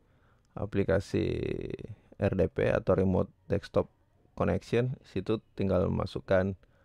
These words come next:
I P servernya. Ini kalau diminta,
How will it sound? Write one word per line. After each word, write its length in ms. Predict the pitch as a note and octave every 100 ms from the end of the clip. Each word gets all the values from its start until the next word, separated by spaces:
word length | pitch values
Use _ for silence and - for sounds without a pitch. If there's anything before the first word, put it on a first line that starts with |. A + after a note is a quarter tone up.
| _ _ _ _ _ -
I 240 | E2+ F#2 F2+ _
P 40 | - F#2+ F#2 F#2 F2+ F2+ F2 F2 F#2 F2 -
servernya. 560 | G2 - F#2 F2 F2+ - _ _ _ _ _ _ _ _ _ -
Ini 80 | F#2+
kalau 160 | F2
diminta, 720 | F2 F2+ F#2 - F#2+ F2+ -